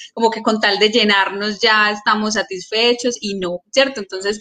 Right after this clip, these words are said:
eh, lo que decimos en la Rebo también es muy importante informarnos y alimentarnos bien para ser también buenos ejemplos, porque por uno pagan to-, pagamos todos, ¿cierto? Por uno que se enferme, "Ay, yo en-,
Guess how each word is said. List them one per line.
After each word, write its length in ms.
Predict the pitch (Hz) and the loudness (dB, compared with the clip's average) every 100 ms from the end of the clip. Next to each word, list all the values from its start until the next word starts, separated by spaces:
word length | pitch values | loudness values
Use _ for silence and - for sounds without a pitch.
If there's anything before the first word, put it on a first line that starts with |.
| - - - _ _ - | -8 -16 -18 _ _ -4
eh, 280 | 220 220 214 | 2 4 4
lo 140 | 214 | 2
que 120 | 208 208 | 2 2
decimos 340 | 208 202 226 | 2 2 2
en 120 | 233 | 2
la 100 | 202 | 2
Rebo 240 | 208 202 208 | 2 0 0
también 260 | 220 190 | -4 -4
es 100 | 202 | 2
muy 220 | 240 277 | 4 6
importante 540 | 277 269 247 220 208 226 | 4 2 0 0 -2 -2
informarnos 600 | 247 233 208 196 196 226 | -2 -2 0 0 0 -2
y 40 | |
alimentarnos 680 | 226 208 202 196 190 208 226 | -2 -2 -4 -2 -2 -4 -4
bien 400 | 254 254 240 262 | 2 2 2 0
para 220 | 285 233 208 | 2 2 2
ser 160 | 190 | -2
también 280 | - 226 226 | -2 -2 0
buenos 280 | 233 233 233 | 0 -2 0
ejemplos, 560 | 247 240 214 226 233 240 | 2 2 0 -2 -4 2
porque 420 | 247 233 247 254 - - - - | 0 2 -2 -4 -10 -20 -4 4
por 200 | 277 330 | 4 6
uno 480 | 311 285 311 330 - _ | 4 6 4 2 -8 _
pagan 400 | 226 208 214 233 | 0 2 2 0
to-, 200 | 240 190 | -4 -2
pagamos 520 | - 233 233 240 262 - | 0 2 2 0 -2 0
todos, 280 | 190 180 | -2 -2
¿cierto? 220 | 202 226 - | -4 -6 0
Por 160 | 262 | 2
uno 200 | 294 330 | 4 4
que 100 | 381 | 2
se 80 | 330 | 0
enferme, 340 | 285 330 320 - | 2 2 0 0
"Ay, 360 | 277 339 349 262 | 2 2 2 -2
yo 120 | 285 | -6
en-, 220 | 285 285 | -8 -10